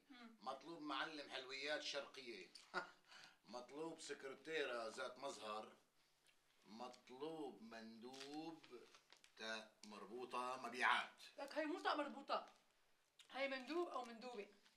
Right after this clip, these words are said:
Speaker 2: هي ما في ولا شغلة بتناسبني.
Speaker 1: شو سمعت أقول لك؟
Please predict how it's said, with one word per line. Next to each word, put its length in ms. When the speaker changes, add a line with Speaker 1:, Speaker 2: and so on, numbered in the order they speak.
Speaker 2:
هي 60
ما 100
في 100
ولا 140
شغلة 220
بتناسبني. 540
Speaker 1:
شو 80
سمعت 260
أقول 220
لك؟ 160